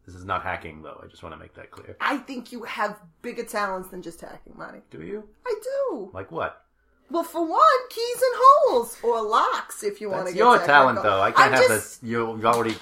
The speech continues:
Speaker 1: way ahead of me in that talent, is why you want me to take that up so that you could always be better than me at it.
Speaker 2: Again,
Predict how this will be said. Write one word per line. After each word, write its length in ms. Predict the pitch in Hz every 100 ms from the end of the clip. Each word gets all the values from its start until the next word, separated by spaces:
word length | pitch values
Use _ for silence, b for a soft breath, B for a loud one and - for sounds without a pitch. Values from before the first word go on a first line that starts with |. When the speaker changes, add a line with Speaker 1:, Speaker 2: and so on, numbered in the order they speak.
| 110
Speaker 1:
way 160 | 113
ahead 220 | 107 117 113
of 80 | 95
me 100 | 98
in 100 | 95
that 200 | 113 -
talent, 340 | 85 87 95
is 80 | 87
why 180 | 98 95
you 120 | 92
want 220 | 92 87
me 80 | 92
to 180 | 87 80 - - _ - -
take 220 | 98 92
that 160 | 92
up 180 | 101 -
so 140 | - 87
that 160 | 87 -
you 120 | 87
could 100 | 92
always 220 | 87 85
be 160 | 87 87
better 240 | 95 113
than 180 | 87 80
me 140 | 80 80
at 120 | 80
it. 180 | 90 - - _ _ - -
Speaker 2:
Again, 400 | 254 311 262